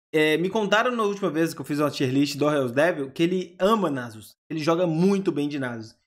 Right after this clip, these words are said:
E por isso que esse Nasus tá ali em cima, tá? É, não acredito que o Nasus seja um tier S ainda, acho que é um tier A sim, mas os tier A ali são bem tristes, né? Talvez ali comparado com o Nasus temos a Kali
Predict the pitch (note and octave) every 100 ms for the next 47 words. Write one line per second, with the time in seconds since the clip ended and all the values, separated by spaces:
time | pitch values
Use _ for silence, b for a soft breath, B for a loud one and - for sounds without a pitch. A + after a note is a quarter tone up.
0 | - E3+ G#3+ G#3 A3 G#3 G3 F3 F3 F3
1 | F#3+ F3+ - B2 A2+ C3 C#3 B B B
2 | B - C#3 D3 D3+ E3 G3+ G#3+ G3+ F3+
3 | C#3+ E3 E3+ E3 D3 D3 C3+ D#3 C#3+ C#3+
4 | C3+ D#3+ E3 E3 G#3+ E3 E3 G#3 - D#3+
5 | F#3+ - F3+ F3 E3+ E3+ D3 C#3 F#3+ -
6 | - F3+ C#4 - - D#3+ F#3 F#3+ - E3+
7 | D#3 D3+ E3 F3 C#3+ F3+ F3+ C3+ A2+ A#2
8 | B2 C#3+ E3 - _ _ - C#3 C3 D#3+
9 | E3+ D#3 D#3+ D#3 D#3 D3+ D#3 E3 D3 C#3
10 | C3+ C3 C#3+ C3+ C#3+ C#3 D3 F3+ A3+ B3+